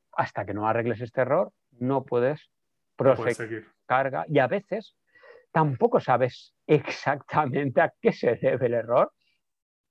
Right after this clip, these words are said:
Speaker 1: porque de otra forma que tenías un legacy, que lo lanzabas en batch input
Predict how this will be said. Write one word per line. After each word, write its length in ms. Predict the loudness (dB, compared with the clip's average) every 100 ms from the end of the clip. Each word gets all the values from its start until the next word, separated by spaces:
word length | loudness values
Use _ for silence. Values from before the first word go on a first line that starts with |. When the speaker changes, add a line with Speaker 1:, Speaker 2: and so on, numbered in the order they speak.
| _ -2
Speaker 1:
porque 200 | 0 2
de 60 | 0
otra 140 | -2
forma 180 | -4 -8
que 80 | -8
tenías 260 | -8 -6
un 120 | -6
legacy, 500 | -6 -4 -4 -2 -4 -8 _ _
que 100 | 2
lo 160 | 6 6
lanzabas 460 | 6 2 4 4 4
en 60 |
batch 180 | 0 2
input 360 | 0 2 -2